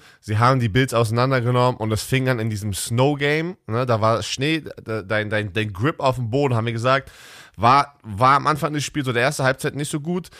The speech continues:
Und was ist? Der musste Lauf etablieren, das ist, kann funktionieren. Und was haben die Bengals geschafft? Joe Mixon war heiß. Joe Mixon war heiß.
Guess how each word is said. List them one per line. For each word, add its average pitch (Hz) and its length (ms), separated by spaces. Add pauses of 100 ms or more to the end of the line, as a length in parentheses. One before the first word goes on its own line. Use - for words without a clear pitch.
(180)
Und 123 80
was 135 160
ist? 170 240
Der 131 80
musste 185 240
Lauf 175 240
etablieren, 156 460
das 131 180
ist, - 260
kann 180 160
funktionieren. 190 500
Und 143 40
was 135 160
haben 143 160
die 139 140
Bengals 127 420
geschafft? 139 460 (280)
Joe 117 220
Mixon 117 300
war 90 120
heiß. 71 380 (320)
Joe 185 160
Mixon 302 320
war 254 100
heiß. - 380